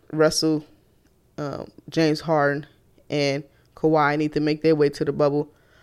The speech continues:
So now we got James Harden and we got Kawhi, but Westbrook now has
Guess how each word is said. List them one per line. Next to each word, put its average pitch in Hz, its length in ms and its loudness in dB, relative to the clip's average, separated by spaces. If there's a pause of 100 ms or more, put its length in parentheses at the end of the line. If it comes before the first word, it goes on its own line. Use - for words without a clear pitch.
(140)
So 156 180 0
now 165 300 4
we 156 180 2
got 147 320 0 (180)
James 156 320 0
Harden 180 380 0 (280)
and 156 120 0
we 147 80 0
got - 380 -2
Kawhi, 147 480 -2 (300)
but 151 380 0 (720)
Westbrook 160 720 -2 (500)
now 156 320 0
has 147 400 -2